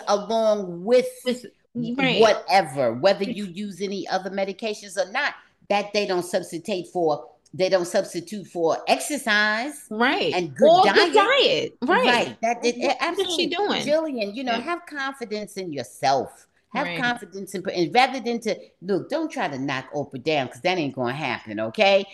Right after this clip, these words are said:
Speaker 1: And whatever you say about Oprah, it's not gonna make your pockets any fatter. You sound
Speaker 2: No.
Speaker 1: like a sour grapes.
Speaker 2: Yeah.
Speaker 1: Get with the program.
Speaker 2: She sounds
Speaker 1: Get
Speaker 2: like
Speaker 1: with
Speaker 2: a
Speaker 1: the program.
Speaker 2: hater.
Speaker 1: Talking about we don't know the long-term effect. What you, we, we know about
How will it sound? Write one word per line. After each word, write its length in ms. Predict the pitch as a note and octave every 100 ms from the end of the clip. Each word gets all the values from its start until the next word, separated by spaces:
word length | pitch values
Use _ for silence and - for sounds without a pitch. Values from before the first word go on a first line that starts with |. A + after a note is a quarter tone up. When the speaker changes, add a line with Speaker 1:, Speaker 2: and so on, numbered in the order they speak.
| - -
Speaker 1:
And 140 | C#3
whatever 380 | D#3 A#3 A#3+ B3
you 160 | B3 B3
say 180 | - A#3+
about 280 | A3 G#3+ -
Oprah, 320 | G#3+ G#3+ A3
it's 140 | G3+ G#3+
not 180 | G#3
gonna 160 | G3+ G3
make 220 | G3 F#3+
your 160 | A3 B3+
pockets 500 | B3+ G#3 G3+ F3+ G3+
any 160 | F#3+
fatter. 420 | F3 G3+ G3+ B3+ D4 _ _ -
You 140 | A#3
sound 400 | G#3 C#4 C4+ C4+
Speaker 2:
No. 60 | C#4
Speaker 1:
like 200 | C#4 C#4
a 100 | C#4+
sour 420 | - D4+ D4+ D4+
grapes. 640 | A#3+ D#4 F4 C#4+ - - _ _ G3
Speaker 2:
Yeah. 360 | F#3+ D#3+ D3+ D#3
Speaker 1:
Get 120 | F3+
with 180 | C#4 -
the 80 | C#4+
program. 880 | C#4+ D#4 D#4+ A#3+ B3 G3+ C#3 G#2 - _ _
Speaker 2:
She 140 | - A3+
sounds 240 | C#4 C#4
Speaker 1:
Get 60 | C4+
Speaker 2:
like 80 |
Speaker 1:
with 80 | F3
Speaker 2:
a 60 | F3
Speaker 1:
the 40 | G#3
program. 200 | F#3 D3
Speaker 2:
hater. 120 | -
Speaker 1:
Talking 160 | B3 G#3
about 80 | F3
we 80 | G3+
don't 220 | G3 F#3
know 100 | F#3
the 120 | E3
long-term 440 | E3+ F3 E3+ G3+
effect. 460 | E3+ D#3 - D3 - _ _ -
What 480 | E3+ G3+ G#3+ G#3
you, 120 | F3+ F#3
we, 300 | E3+ A3+ -
we 140 | F3+ G#3
know 240 | F#3+ F3+
about 320 | E3+ - D#3+